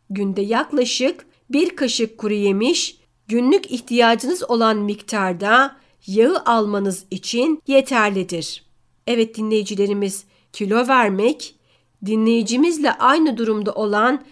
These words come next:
herkes için ciddi bir iştir. İhmal edilmemesi gerekir. Çünkü steatoya yakalandıktan sonra siroza giden yoldasınız demektir.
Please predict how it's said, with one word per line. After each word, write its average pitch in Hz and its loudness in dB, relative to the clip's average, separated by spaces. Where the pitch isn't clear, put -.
herkes 302 0
için 240 0
ciddi 247 -2
bir 220 -2
iştir. - -6
İhmal 233 2
edilmemesi 220 2
gerekir. 185 -4
Çünkü 226 -6
steatoya 269 0
yakalandıktan 214 -2
sonra 208 0
siroza 269 2
giden 262 2
yoldasınız 220 0
demektir. 190 -4